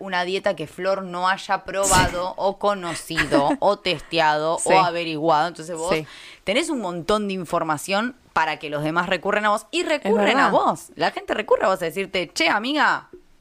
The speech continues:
Speaker 1: comentame sobre esto. Test de no sé qué, A D N
Speaker 2: Sí.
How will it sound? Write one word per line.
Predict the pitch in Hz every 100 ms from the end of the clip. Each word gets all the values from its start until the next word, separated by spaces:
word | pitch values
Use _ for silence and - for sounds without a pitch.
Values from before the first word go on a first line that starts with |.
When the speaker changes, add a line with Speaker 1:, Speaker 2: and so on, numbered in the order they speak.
| _ - -
Speaker 1:
comentame | 180 202 226 247 698 330
sobre | 214 180 160
esto. | 151 - 156 151 147 -
Test | 220 240 277 -
de | 185 208 247 277 - - - - -
no | 165 165
sé | 170
qué, | 165 151 135
A | 160
D | 165 185
N |
Speaker 2:
Sí. | 214